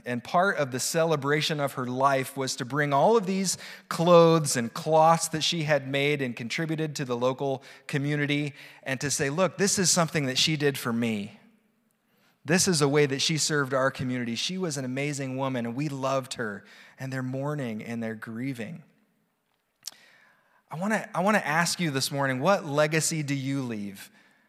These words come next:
Eh, what, what would people bring to, to, to your, um, remembrance to say, "This is what Bob," or "This is what Sharon," or "This is what Jane," or "This is what Mike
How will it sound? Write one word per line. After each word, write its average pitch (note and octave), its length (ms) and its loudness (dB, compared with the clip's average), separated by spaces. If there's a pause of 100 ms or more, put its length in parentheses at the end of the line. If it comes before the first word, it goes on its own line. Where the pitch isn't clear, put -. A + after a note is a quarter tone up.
(720)
Eh, D3 260 -6
what, G3 400 2
what A3 200 2
would G3 180 0
people E3+ 500 0
bring E3 360 -2
to, C#3+ 280 -2
to, C3+ 340 -4 (500)
to C#3 100 -4
your, E3+ 480 0 (260)
um, G#2+ 480 -4 (220)
remembrance C#3+ 840 2 (260)
to C#3 80 -6
say, C3+ 240 -4
"This F3 280 0
is C3+ 220 -4
what B2 340 -2 (300)
Bob," G#2+ 380 -4
or G2 120 -12
"This B2+ 200 -10
is A2+ 180 -12
what G#2+ 220 -12
Sharon," A2 500 -8
or G2 100 -12
"This B2+ 220 -10
is A#2 180 -10
what A2+ 220 -10 (240)
Jane," A#2+ 480 -4
or G#2 140 -10
"This C3 180 -10
is C3 100 -10
what B2 200 -10
Mike A2 540 -8